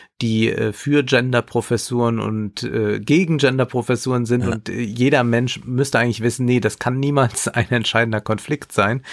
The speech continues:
Speaker 1: Aber man ver-, äh, versucht es dann hier, das ist auch dasselbe, dann in, äh, Grün, wenn man so möchte. Und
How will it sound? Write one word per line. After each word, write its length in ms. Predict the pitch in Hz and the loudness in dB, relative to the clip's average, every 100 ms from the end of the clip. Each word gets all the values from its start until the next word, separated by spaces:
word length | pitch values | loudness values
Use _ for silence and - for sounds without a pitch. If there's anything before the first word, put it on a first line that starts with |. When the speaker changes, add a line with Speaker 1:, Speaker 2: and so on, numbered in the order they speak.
| - - - | -12 -12 -2
Speaker 1:
Aber 240 | 120 127 | 2 4
man 260 | 123 120 117 | 4 2 -2
ver-, 280 | - 127 - | -2 -2 0
äh, 160 | 117 107 | -2 0
versucht 400 | 123 113 123 151 | 0 -2 -2 -2
es 140 | 135 | -2
dann 140 | 131 | -2
hier, 260 | 117 135 131 | 0 -2 0
das 100 | 104 | 0
ist 240 | 113 - 135 | 0 0 -4
auch 140 | 120 | -4
dasselbe, 540 | - 110 117 131 147 - - - - | -4 0 2 2 0 -2 -12 -18 -2
dann 360 | 120 117 120 - | 0 0 -2 -6
in, 580 | - 127 113 113 110 110 | -6 0 2 2 0 -2
äh, 240 | - 110 | -2 -2
Grün, 360 | 104 107 123 139 | 0 0 0 2
wenn 120 | 135 | 0
man 80 | 127 120 | 2 0
so 80 | 120 | 0
möchte. 420 | 120 - 131 123 - - _ _ | 0 0 0 0 -6 -20 _ _
Und 420 | 139 143 165 | 2 2 0